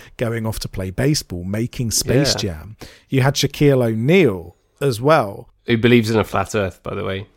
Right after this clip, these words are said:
Speaker 1: <laughs> Is he a flat earther?
Speaker 2: Yeah, yeah.
Speaker 1: Oh man, I love him. I love him. Um, who,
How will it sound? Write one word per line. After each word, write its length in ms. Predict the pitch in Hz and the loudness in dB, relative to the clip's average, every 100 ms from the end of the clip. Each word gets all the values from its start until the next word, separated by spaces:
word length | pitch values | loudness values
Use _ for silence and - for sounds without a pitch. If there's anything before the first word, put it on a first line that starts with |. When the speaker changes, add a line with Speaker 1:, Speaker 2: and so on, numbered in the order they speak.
| _ _ _ | _ _ _
Speaker 1:
<laughs> 420 | - - - - - | -20 -20 -20 -12 -4
Is 200 | 202 - | 0 4
he 140 | 190 | 6
a 60 | 185 | 6
flat 320 | 202 196 202 | 6 6 6
earther? 220 | 247 233 | 6 6
Speaker 2:
Yeah, 320 | 110 98 95 95 156 | 4 2 0 -10 -16
yeah. 220 | - 151 _ - _ _ _ _ | -16 -18 _ -20 _ _ _ _
Speaker 1:
Oh 220 | 147 123 107 | 0 0 0
man, 260 | 107 95 | -4 -6
I 120 | 98 | -8
love 200 | 107 104 | -6 -8
him. 240 | 101 90 87 _ - | -8 -12 -16 _ -16
I 120 | 92 | -12
love 220 | 95 87 | -12 -12
him. 180 | 90 92 - - 139 - _ | -16 -18 -20 -18 -18 -18 _
Um, 400 | 135 131 131 135 - - | -2 0 0 -4 -8 2
who, 280 | 170 160 | 4 4